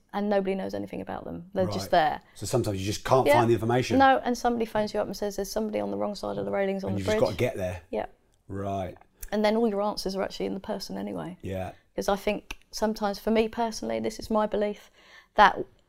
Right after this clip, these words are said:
Speaker 1: when we find out information about other people, it judges, it makes us judge them.
Speaker 2: Yeah.
Speaker 1: And we automatically make assumptions about people rather than just finding out what they're really like.
Speaker 2: Yeah. Yeah, 'cause the call I had this morning with a chap,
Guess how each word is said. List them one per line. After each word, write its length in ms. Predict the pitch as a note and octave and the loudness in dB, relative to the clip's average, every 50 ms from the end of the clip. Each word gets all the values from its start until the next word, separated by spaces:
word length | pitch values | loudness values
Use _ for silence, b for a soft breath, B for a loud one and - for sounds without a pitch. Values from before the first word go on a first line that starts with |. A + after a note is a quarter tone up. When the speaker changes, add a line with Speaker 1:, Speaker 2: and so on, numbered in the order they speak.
| _ _ | _ _
Speaker 1:
when 200 | - A3+ A3+ A3+ | 6 6 8 8
we 100 | A#3+ A#3 | 6 4
find 300 | A3+ - A#3 A#3 A3+ G#3+ | 4 4 4 4 6 4
out 240 | G#3 G#3 G3 - - | 4 4 4 2 0
information 480 | G3+ G#3 - G#3+ G#3 G3+ G3+ - - | -2 -4 -2 -2 -2 -2 -2 -4 -4
about 200 | F#3 F#3 - - | -2 -2 -2 -2
other 180 | - E3 D#3+ D#3+ | -2 -2 -4 -6
people, 460 | - - F#3 F3+ - F#3 F#3 G3+ - | -4 -4 -4 -4 -2 -4 -4 -2 -2
it 160 | - - - | -4 -4 -4
judges, 480 | - - G3+ G3 G3+ - G3+ G3 - - - - | -2 -2 -4 -2 -2 -6 -8 -8 -8 -12 -10 -10
it 100 | F#3 E3+ | -4 -2
makes 240 | G#3+ G#3 - - | -2 -2 -2 -4
us 80 | G#3+ - | -10 -8
judge 320 | - - G#3 G3 - - | -4 -4 -4 -4 -4 -6
them. 220 | - G3 A3+ B3+ - - | -6 -6 -6 -6 -10 -10
Speaker 2:
Yeah. 200 | - A2 G2+ - - - _ _ _ _ _ _ _ _ - | -8 -8 -8 -8 -10 -14 _ _ _ _ _ _ _ _ -4
Speaker 1:
And 160 | G3 G3 G3 | -2 0 4
we 160 | G3 F#3+ - | 4 4 4
automatically 720 | - A3 G#3+ - - G#3 G3+ - - - - G#3 G3 - - _ | 4 2 0 0 -2 -4 -4 -4 -8 -6 -4 -4 -4 -4 -6 _
make 260 | F#3+ G3 F3+ - - | -6 -6 -6 -6 -6
assumptions 540 | - - - G3+ F#3+ - - - F3+ E3+ - | -6 -4 -4 -4 -6 -6 -8 -10 -10 -8 -6
about 200 | E3+ E3+ - - | -6 -6 -8 -6
people 420 | - F#3+ F3 F3 - F3+ F3+ - - | -6 -8 -6 -4 -6 -6 -6 -8 -6
rather 300 | - G3 F#3+ F#3 F#3 F3+ | -4 -2 -2 -2 -2 -4
than 240 | F3+ - F3+ F#3 F3+ | -6 -6 -6 -6 -6
just 200 | - - - - | -8 -10 -12 -12
finding 300 | - F3 - - F#3+ F#3 | -10 -10 -10 -8 -8 -8
out 140 | F#3 F3+ - | -10 -8 -8
what 180 | F3+ F3+ - - | -8 -8 -8 -8
they're 120 | E3+ E3+ | -10 -8
really 200 | F3 F3 E3 E3 | -6 -6 -6 -6
like. 340 | E3 D#3 C#3+ C3 - - - - | -6 -6 -8 -10 -12 -16 -16 -12
Speaker 2:
Yeah. 240 | G#2 G2+ F#2+ G#2+ - - _ _ _ _ _ _ b b b b b b b _ | -10 -8 -8 -8 -10 -14 _ _ _ _ _ _ b b b b b b b _
Yeah, 180 | A2+ A2+ A2 G2 | -2 -2 -2 -2
'cause 180 | - G2 - | -4 -6 -6
the 80 | - A2+ | -6 -8
call 240 | - - C#3+ C#3+ B2+ | -4 0 2 4 6
I 100 | A#2 A2+ | 6 6
had 180 | A2 - - | 4 0 -4
this 200 | - - - - | -10 -10 -8 -6
morning 300 | A2+ A2+ A2+ A2 G2+ F#2+ | -4 -2 -2 -2 -2 -4
with 120 | F#2 F2+ F2 | -6 -6 -8
a 60 | E2+ | -8
chap, 380 | - - F#2+ F#2 - - - | -8 -6 -4 -6 -6 -8 -12